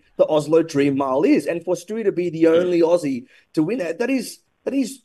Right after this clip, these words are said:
that really goes up into a lot of great sporting moments in Australia, but you would never hear of it.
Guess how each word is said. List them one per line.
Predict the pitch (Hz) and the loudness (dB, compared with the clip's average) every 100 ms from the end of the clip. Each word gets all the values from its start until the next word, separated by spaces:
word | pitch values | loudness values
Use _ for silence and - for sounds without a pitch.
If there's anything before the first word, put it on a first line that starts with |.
| - | -12
that | 240 220 | -10 -4
really | 247 320 | 2 4
goes | - 220 202 | 6 6 6
up | 202 202 | 4 -2
into | 202 - 196 156 - _ _ _ _ | -8 -8 -12 -12 -18 _ _ _ _
a | - | -4
lot | 185 190 226 233 | -4 -2 -2 -2
of | - | -4
great | - 196 160 | 0 0 0
sporting | - 208 196 | 2 2 2
moments | 190 196 190 | 0 -2 -6
in | 202 | -6
Australia, | 185 - 233 226 | -8 -2 0 0
but | 202 | 0
you | 214 | 0
would | 226 | 0
never | 214 220 214 208 | 0 2 2 2
hear | 208 208 262 | 2 4 4
of | 302 | 2
it. | 190 | -2